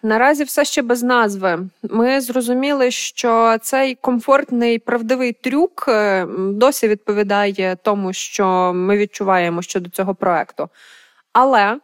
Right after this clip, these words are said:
ми реально почали працювати над продовженням. І дуже швидко ми зможемо, м, анонсувати другий сезон. Будуть нові формати, нові підходи і будуть розмови,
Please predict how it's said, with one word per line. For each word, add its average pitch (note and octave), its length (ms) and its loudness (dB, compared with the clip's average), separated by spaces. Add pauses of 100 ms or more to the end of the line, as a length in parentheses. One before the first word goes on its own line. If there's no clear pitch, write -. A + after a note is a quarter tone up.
(360)
ми D#4+ 260 0
реально D4 420 2
почали A#3 420 -2
працювати G#3 600 0
над F#3+ 340 2
продовженням. E3 840 0
І A#3+ 320 2
дуже B3 320 0
швидко A#3 420 0
ми G#3 100 2
зможемо, G3 880 2 (100)
м, G3 420 2
анонсувати G#3 760 2
другий G3 340 0
сезон. A#3 600 -2 (520)
Будуть B3+ 300 0
нові B3 240 2
формати, B3 760 2
нові A3+ 260 0
підходи A#3+ 960 2
і G#3 360 0
будуть G#3+ 500 0
розмови, G#3+ 800 2